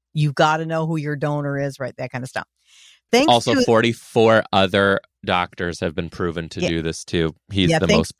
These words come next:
Speaker 2: prolific,
Speaker 1: thanks to the
Speaker 2: but
Speaker 1: at-home testing, forty-four additional doctors have been found to have used their own sperm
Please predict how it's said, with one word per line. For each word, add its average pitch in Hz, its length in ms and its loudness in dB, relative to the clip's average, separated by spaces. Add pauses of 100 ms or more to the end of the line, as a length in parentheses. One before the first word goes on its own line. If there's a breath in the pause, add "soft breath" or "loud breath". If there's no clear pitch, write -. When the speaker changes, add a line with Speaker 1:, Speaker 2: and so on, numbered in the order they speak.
(220)
Speaker 2:
prolific, 87 380 0
Speaker 1:
thanks 85 200 0
to - 40 2
the 175 100 0
Speaker 2:
but 170 80 4 (120)
Speaker 1:
at-home 175 420 -2
testing, 147 500 -4
forty-four 170 440 -2
additional 160 300 -4
doctors 156 420 -4
have 156 160 -2
been 147 140 -4 (180)
found 160 320 -2
to 151 100 -4
have 151 260 -2
used 165 400 -4
their 143 220 -2
own 165 220 -2
sperm 151 420 -2